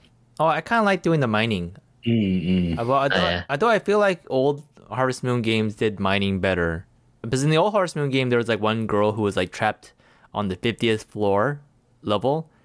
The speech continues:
Speaker 1: And you had to go there every day to give her gifts to try to get her to marry you. So that's what I did. And it was, you know, it's like a rewarding thing. And I was, I was proud of myself once, you know, we got married.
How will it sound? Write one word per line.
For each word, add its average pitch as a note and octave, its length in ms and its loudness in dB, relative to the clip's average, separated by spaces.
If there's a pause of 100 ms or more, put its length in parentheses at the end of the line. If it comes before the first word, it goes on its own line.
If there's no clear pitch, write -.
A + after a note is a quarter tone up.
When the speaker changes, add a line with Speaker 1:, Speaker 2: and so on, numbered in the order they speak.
(240)
Speaker 1:
And - 80 -16
you G2+ 80 0
had G#2 100 0
to A2 60 -4
go A2 220 2
there G2+ 260 2
every G2 180 0
day F#2+ 220 0
to F#2+ 80 -4
give F#2+ 160 -4
her F2+ 120 0
gifts F#2+ 500 -2
to G2 120 -2
try - 260 -6
to F#2+ 60 -2
get F#2+ 120 -2
her F#2+ 140 0
to E2+ 60 -6
marry F2+ 300 -2
you. A2+ 340 0 (560)
So - 140 -4
that's A2 100 -4
what A#2 120 2
I G#2 80 0
did. F#2+ 360 0 (680)
And F#2+ 400 -4
it A#2 80 -2
was, D3+ 200 -2
you G#3 80 0
know, D3+ 120 2
it's C3+ 120 -4
like C3+ 160 -2
a B2+ 120 0
rewarding A2+ 500 0
thing. G#2 300 0
And G2 80 2
I G2+ 60 2
was, G#2 80 -8 (100)
I - 80 2
was D#3 100 0
proud D3 320 0
of C3 80 -4
myself A2+ 560 0
once, G2 260 -4
you G#2 120 0
know, F#2+ 100 0
we F#2+ 80 0
got - 220 0
married. D3+ 760 0